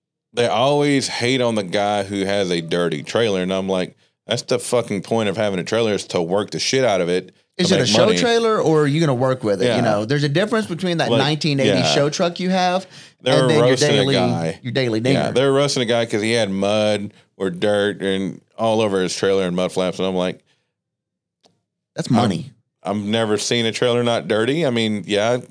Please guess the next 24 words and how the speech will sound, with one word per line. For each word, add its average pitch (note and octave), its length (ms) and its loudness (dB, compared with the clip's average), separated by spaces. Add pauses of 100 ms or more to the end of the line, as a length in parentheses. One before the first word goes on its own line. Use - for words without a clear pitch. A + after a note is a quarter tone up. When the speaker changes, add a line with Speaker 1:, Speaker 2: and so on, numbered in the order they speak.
(120)
Speaker 1:
clean A2+ 240 -2
your G#2+ 100 0
equipment. G#2+ 540 -2 (140)
The, F#2+ 80 -12
the G2+ 60 -2
guy G#2 200 0
said G2+ 160 -2
he G2 80 -2
cleans G#2 240 -2
his F#2 140 -4
equipment G2 360 -2
at F#2+ 120 -4
the G2 80 -2
end G2 80 -4
of D#2 80 -2
the D2+ 60 -4
week. A2+ 340 -4 (600)
On F2+ 180 -2
Fridays, G2+ 540 0
he'll F2+ 300 -2
power G2+ 340 -2
wash G2+ 340 -2
it A#2 100 -2
and F#2 320 -6